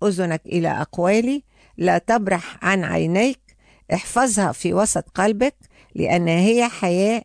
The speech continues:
للذين يجدونها ودواء لكل الجسد." ده من سفر الأمثال، أصحاح أربعة وعدد عشرين. في حاجة تانية كمان بتقول: "فوق كل تحفظ احفظ قلبك،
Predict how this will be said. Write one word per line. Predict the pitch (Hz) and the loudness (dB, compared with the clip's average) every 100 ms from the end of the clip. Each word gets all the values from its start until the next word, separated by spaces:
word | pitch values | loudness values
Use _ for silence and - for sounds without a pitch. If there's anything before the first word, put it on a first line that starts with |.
| - | -6
للذين | 175 165 175 170 226 214 | -4 -2 -2 0 2 2
يجدونها | 175 156 156 170 208 185 190 190 190 _ _ - | 0 -2 -4 0 0 2 0 -2 -4 _ _ -2
ودواء | 175 180 170 170 185 180 165 | 0 2 2 2 2 2 -4
لكل | 165 185 170 | -4 -2 -2
الجسد." | 160 156 151 - - _ - _ _ - | -2 -4 -6 -8 -12 _ -20 _ _ -4
ده | 175 | -2
من | 190 | 0
سفر | - 247 - | 0 0 0
الأمثال، | 190 175 190 - 226 175 - | -2 -2 0 2 2 0 -2
أصحاح | - 196 185 | -4 -4 -4
أربعة | - 165 214 233 | -4 0 0 2
وعدد | 190 196 180 - | 0 0 -2 -4
عشرين. | 143 - 151 143 - _ _ _ | -6 -6 -8 -8 -10 _ _ _
في | - 208 202 | -8 -2 -2
حاجة | 226 208 165 | 0 0 0
تانية | 175 180 160 | 0 0 -2
كمان | 156 147 160 233 226 | -4 -2 0 0 0
بتقول: | 170 - 202 269 277 _ - | -4 -4 -2 -2 -4 _ -20
"فوق | - - - 170 | -4 -2 0 -2
كل | - 277 285 233 | 0 0 2 0
تحفظ | 180 - 185 - 175 160 - | -2 -2 -2 0 -2 -2 -2
احفظ | 262 - 185 - | -2 -2 -4 -2
قلبك، | - 175 165 170 | 0 0 0 -4